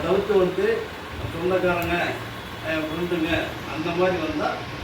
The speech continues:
தனிப்பட்ட முறையில வந்து அவங்கவங்க நம்ம பொறுப்பாளர்கள் வந்து அவங்கவங்க போய் பார்த்துக்குவாங்க.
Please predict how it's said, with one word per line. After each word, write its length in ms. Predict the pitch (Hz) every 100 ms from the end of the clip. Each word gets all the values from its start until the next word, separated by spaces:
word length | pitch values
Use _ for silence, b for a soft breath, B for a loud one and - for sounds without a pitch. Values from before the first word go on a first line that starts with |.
| -
தனிப்பட்ட 400 | 190 220 220 214 196
முறையில 280 | 196 208 208
வந்து 140 | - 190
அவங்கவங்க 380 | 185 190 196 196
நம்ம 160 | 160 160
பொறுப்பாளர்கள் 420 | 156 175 170 170
வந்து 160 | - 196
அவங்கவங்க 360 | 214 226 226 214
போய் 180 | 208 185
பார்த்துக்குவாங்க. 440 | 180 - 156 127